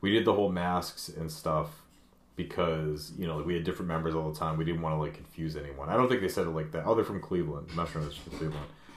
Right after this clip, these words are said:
Yeah. Ohio, Iowa, whatever. Uh, <laughs> but, but, um, but no, it's, it's like, okay, so you're like a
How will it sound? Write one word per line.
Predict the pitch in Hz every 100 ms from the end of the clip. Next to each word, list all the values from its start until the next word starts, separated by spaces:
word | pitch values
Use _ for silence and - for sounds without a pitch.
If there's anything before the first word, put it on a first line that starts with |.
| -
Yeah. | 269 220 - - - 101
Ohio, | 98 92 90 90 90
Iowa, | 80 82 80 82 78
whatever. | 85 76 69 69 - 80
Uh, | 78 82 85 -
<laughs> | 156
but, | 156 - - - - - -
but, | 127 120
um, | 110 104 101 98 90 - - - - -
but | 151
no, | 160 90 101
it's, | 120 113 143
it's | -
like, | 120 117
okay, | 107 110 90
so | 98
you're | 98
like | 101 95 92
a | 87 82 78